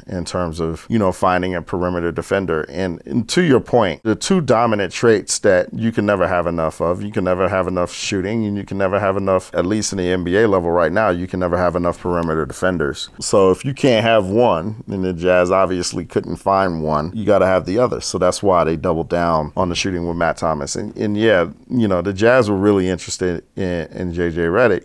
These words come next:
but they're hoping that Matt Thomas, for all intents and purposes, can be a younger and less expensive version of J J Redick.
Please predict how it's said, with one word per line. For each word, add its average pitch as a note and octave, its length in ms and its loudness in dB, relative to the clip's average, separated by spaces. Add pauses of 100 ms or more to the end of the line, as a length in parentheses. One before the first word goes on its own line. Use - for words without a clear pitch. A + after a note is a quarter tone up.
but F#2 340 0
they're A2+ 240 2
hoping G#2+ 260 2
that G2+ 140 2
Matt F#2+ 200 2
Thomas, F#2+ 680 -2
for - 100 -6
all F2 260 2
intents E2 300 -6
and D2+ 80 -10
purposes, E2+ 460 -4
can E2+ 220 -8
be E2 320 -4
a G2+ 100 0
younger F#2 720 0
and E2 500 -6 (140)
less G2+ 300 0
expensive F#2 500 -4
version D2+ 380 -4
of D2 80 -8
J C#2+ 160 -6
J B1+ 80 -8
Redick. G1+ 340 -8